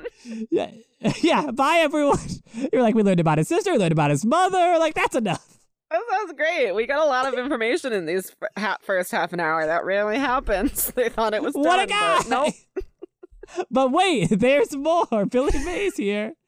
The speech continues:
Speaker 1: Who's the
Speaker 2: Um,
Speaker 1: ShamWow guy? What's his name?
Speaker 2: <laughs> ShamWow!
Speaker 1: <laughs>
Speaker 2: So Apollo
Speaker 1: Fun fact, little known Apollo fact, his catchphrase is actually ShamWow.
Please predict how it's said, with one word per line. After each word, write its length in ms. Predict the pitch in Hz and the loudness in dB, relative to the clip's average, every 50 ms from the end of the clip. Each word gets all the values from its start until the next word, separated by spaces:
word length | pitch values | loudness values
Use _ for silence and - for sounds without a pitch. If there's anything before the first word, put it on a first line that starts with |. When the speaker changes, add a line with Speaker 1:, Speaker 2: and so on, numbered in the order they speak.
| _ _ _ _ _ _ - | _ _ _ _ _ _ -16
Speaker 1:
Who's 320 | 285 330 392 - - 427 381 | -16 -16 -14 -4 -2 -2 -2
the 60 | 190 | 0
Speaker 2:
Um, 60 | 196 | -2
Speaker 1:
ShamWow 520 | 269 226 202 185 175 180 170 170 175 185 190 | -2 0 0 0 -2 0 0 0 -2 -2 -2
guy? 300 | 180 175 170 - - 427 453 415 - | -2 -2 -2 -2 -2 -2 -2 -2 -2
What's 240 | 466 285 294 - - | -2 -4 -4 -2 -2
his 260 | - 196 185 - - | -2 -2 -2 -2 -4
name? 100 | - - | -6 -6
Speaker 2:
<laughs> 880 | - - - 403 - 247 - - - - - - 277 - - 262 262 - | -6 -6 -6 0 0 0 0 -2 -10 -10 -6 -6 -6 -6 -4 -8 -8 -6
ShamWow! 1300 | - - 339 285 262 233 226 220 233 269 339 359 339 330 294 262 233 202 185 180 - 196 - - 190 - - | -4 -2 0 2 2 2 0 -2 -2 -2 -2 0 0 0 0 0 0 -2 -2 -4 -4 -6 -8 -8 -10 -8 -8
Speaker 1:
<laughs> 40 | 392 - - - - - 403 494 - - - - - _ - 392 494 - - _ - 494 _ _ _ _ - _ _ _ _ _ _ _ _ _ _ _ _ _ _ _ _ _ _ _ _ _ _ _ _ _ _ _ - | -8 -4 -4 -4 -2 0 -2 -2 -2 -2 -6 -6 -6 _ -4 -4 -4 -4 -8 _ -6 -6 _ _ _ _ -20 _ _ _ _ _ _ _ _ _ _ _ _ _ _ _ _ _ _ _ _ _ _ _ _ _ _ _ -6
Speaker 2:
So 140 | - 208 208 | -4 -2 -2
Apollo 480 | 196 - - 190 190 190 202 208 208 | -2 -2 -2 0 0 2 2 2 0
Speaker 1:
Fun 320 | 220 202 190 214 226 214 - | 0 0 0 -2 -4 -6 -8
fact, 160 | 233 - - | -12 -14 -6
little 260 | 226 226 226 226 220 | -4 -2 -2 0 -2
known 200 | 214 202 196 190 | -2 -2 -2 -4
Apollo 340 | 175 190 214 190 185 175 185 | -4 -4 -2 -2 0 -2 -2
fact, 320 | - 180 165 170 - - | -2 -2 -4 -4 -4 -6
his 160 | - 233 185 | -10 -10 -10
catchphrase 560 | - - 214 170 - - - 170 156 160 156 165 | -6 -6 -6 -6 -6 -6 -4 -2 -2 -2 -2 -4
is 100 | 156 170 | -4 -2
actually 480 | 165 165 175 - - - 107 - 123 - | -2 -4 -4 -8 -10 -10 -8 -6 -6 -6
ShamWow. 640 | - - 131 104 147 - - - - - - 285 | -6 -6 -6 -6 -4 -4 -4 -4 -4 -6 -8 -10